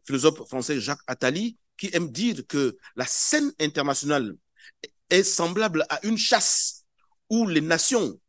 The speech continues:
sont soit chasseurs, soit chassées. Et si l'Afrique ne règle pas de façon très nette et claire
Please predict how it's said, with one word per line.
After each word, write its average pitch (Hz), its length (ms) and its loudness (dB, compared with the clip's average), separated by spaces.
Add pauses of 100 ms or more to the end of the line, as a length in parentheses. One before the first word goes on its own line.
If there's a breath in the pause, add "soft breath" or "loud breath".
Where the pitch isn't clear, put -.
(120)
sont 185 360 0 (160)
soit 269 320 0
chasseurs, 220 680 2 (300)
soit 202 320 2
chassées. - 560 -2 (420 loud breath)
Et 196 100 0
si 254 440 2
l'Afrique - 400 -4
ne 165 140 -2
règle 175 520 2
pas 117 300 -4 (440 soft breath)
de 202 40 -8
façon 254 500 -2
très 220 220 -2
nette 175 560 0
et 143 80 -8
claire - 540 2